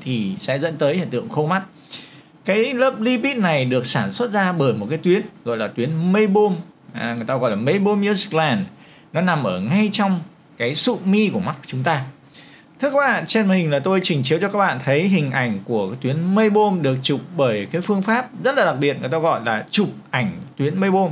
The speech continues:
meibomography. Thì bình thường ra các cái tuyến đó nó sẽ nằm dọc theo cái, à, sụn mí của mình và nó sẽ thông suốt.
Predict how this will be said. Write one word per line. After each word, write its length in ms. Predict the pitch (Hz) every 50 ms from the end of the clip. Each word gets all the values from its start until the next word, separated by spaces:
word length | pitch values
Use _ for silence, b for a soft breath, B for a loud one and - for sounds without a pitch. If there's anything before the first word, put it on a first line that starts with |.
| 151 - -
meibomography. 800 | - 135 160 185 190 190 185 170 165 175 170 - - 180 151 131 131 135 B B B B B B B B B B B B B
Thì 80 | 220 214
bình 140 | 233 208
thường 140 | 180 202 202
ra 120 | 202 214 208
các 100 | 240 240
cái 100 | 247 220
tuyến 160 | 208 190 190
đó 140 | 185 180 185
nó 120 | 190 196
sẽ 140 | 214 - 214
nằm 220 | 190 156 131 117 113
dọc 180 | 131 160 - - -
theo 200 | - 196 196 190
cái, 320 | 190 - 139 139 156 185 - - -
à, 200 | - 151 143 143
sụn 260 | 139 - - 165 135 131
mí 120 | 139 170
của 140 | 185 190 151
mình 200 | 131 143 135 127 - B B B B B B -
và 260 | - 120 127 127 120
nó 400 | 117 113 107 107 110 113 131 160
sẽ 240 | 170 - - - -
thông 240 | - - 220 214 196
suốt. 320 | 190 - 269 440 440 -